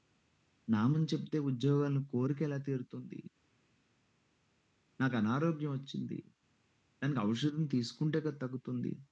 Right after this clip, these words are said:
నామం చేస్తే ఎలా తగ్గుతుంది? నాకు డబ్బు కావాలి. డబ్బు కావాలనే కోరిక తీరాలంటే నామం చేస్తే మరి నాకు డబ్బెలా వస్తుంది?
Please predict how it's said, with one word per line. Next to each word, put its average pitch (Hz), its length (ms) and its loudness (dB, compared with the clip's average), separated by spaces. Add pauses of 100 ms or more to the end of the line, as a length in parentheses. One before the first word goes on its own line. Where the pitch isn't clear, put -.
(100)
నామం 120 460 4
చేస్తే 143 280 -2
ఎలా 127 140 -2
తగ్గుతుంది? - 600 -8 (1300)
నాకు 123 180 4
డబ్బు 110 320 2
కావాలి. 123 540 -2 (720)
డబ్బు 117 240 2
కావాలనే 147 460 0
కోరిక 139 460 2
తీరాలంటే 123 640 -4 (440)
నామం 117 540 6
చేస్తే 139 380 -2 (760)
మరి 107 540 0
నాకు 120 280 2
డబ్బెలా 135 420 2
వస్తుంది? 139 580 -6